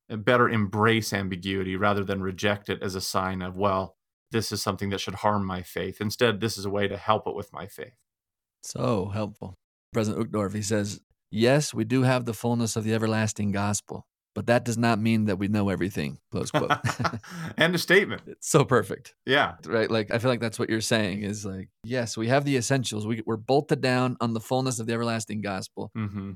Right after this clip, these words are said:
Speaker 2: And when Jesus says gospel, he's talking about a, a system of a few core truths, covenants, and ordinances that enable eternal life,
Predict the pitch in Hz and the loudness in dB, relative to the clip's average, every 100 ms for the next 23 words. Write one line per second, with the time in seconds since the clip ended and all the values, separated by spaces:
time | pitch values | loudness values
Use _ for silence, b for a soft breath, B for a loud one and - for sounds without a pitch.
0 | - 95 113 107 120 190 151 110 107 104 | -8 -2 0 2 2 2 2 2 -2 0
1 | 101 107 - 147 - 110 120 113 113 123 | -2 -2 -2 -2 0 -2 -2 -2 -2 -2
2 | - - 127 - 113 - 127 131 - 117 | -6 -6 -2 0 -2 -2 0 -2 -4 0
3 | 117 135 - 113 113 135 - - 113 104 | 2 2 0 2 2 0 -6 -2 -2 -2
4 | 127 147 - - - 104 107 123 - 117 | -4 -10 -10 -4 -2 0 0 -2 -6 -10
5 | - 107 110 113 113 107 107 110 120 - | -6 -2 0 0 -4 -4 -6 -4 -4 -6
6 | 98 - - 107 110 110 110 104 110 110 | -8 -8 -6 -2 -2 0 -4 -4 -4 -2
7 | 104 95 - | -2 -4 -8